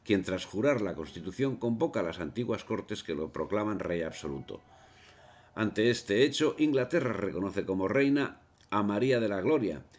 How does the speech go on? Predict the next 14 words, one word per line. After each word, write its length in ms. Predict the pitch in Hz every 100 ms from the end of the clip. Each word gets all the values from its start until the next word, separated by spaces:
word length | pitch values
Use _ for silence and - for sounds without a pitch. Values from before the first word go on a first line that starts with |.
| -
y 160 | 165 175
se 200 | - 131
inicia 540 | 113 131 113 101 - -
un 200 | 160 131
enfrentamiento 680 | 85 104 92 90 95 85
armado 380 | 82 95 113 107
donde, 500 | 90 90 85 90 80 - - - -
entre 500 | 92 90 87 87 -
otros 380 | 139 147 113 98
derechos, 480 | 107 120 - 113 -
se 200 | - 101
debate 440 | 101 117 117 123 -
la 200 | 117 110
voluntad 640 | 101 85 69 67 90